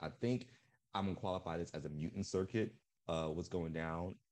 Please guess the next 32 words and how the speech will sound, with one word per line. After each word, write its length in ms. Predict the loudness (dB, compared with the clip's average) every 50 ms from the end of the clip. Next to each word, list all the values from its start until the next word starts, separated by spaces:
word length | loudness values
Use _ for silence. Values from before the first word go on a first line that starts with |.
| _ _ -2
A 80 | -2 2
few 160 | 4 2 2
people 240 | 2 0 0 0 0
have 100 | 0 -2
asked, 300 | -4 -4 -4 -4 -6 -6 -4
"Okay, 220 | -2 -2 0 0
why 140 | 0 0 0
didn't 140 | 0 0 -2
they 100 | -2 -2
just 260 | 0 -2 -2 -4 -4
charge 240 | -4 -2 -2 -2 -2
forward 280 | 0 0 2 2 2
and 80 | 0 -4
attack?" 480 | -6 -4 -4 -4 -2 -2 -4 -6 -10 -20 -20 -20 _ _ -4
I'm 180 | -2 0 0 2
like, 280 | 2 2 0 -2 -4 -2 0
"It's, 320 | 2 2 2 0 -10 -10 -4 -2
like, 120 | -2 -2
a 60 | -2
thousand 540 | -2 -2 0 0 0 0 0 0 -2 -2 -6 -12 _
telekinetics 640 | -2 0 0 0 0 -2 -2 -2 -2 -4 -6 -6 -4
there. 400 | -4 -2 -2 -2 -2 -4 -6 -12 _ _ _ _ _ _ -2
This 160 | 0 2 4
is 140 | 4 2 2
worse 300 | 4 4 4 4 4 2
than 80 | -2 -2
having, 520 | 0 -2 -2 0 -2 -2 -2 -4 -4 -6
like, 180 | -6 -6 -6 -4
a 60 | -4 -2
whole 240 | 0 2 2 2
Phoenix 320 | 2 0 0 0 -2 -4 -8
Force. 460 | -6 -6 -4 -4 -4 -4 -6 -8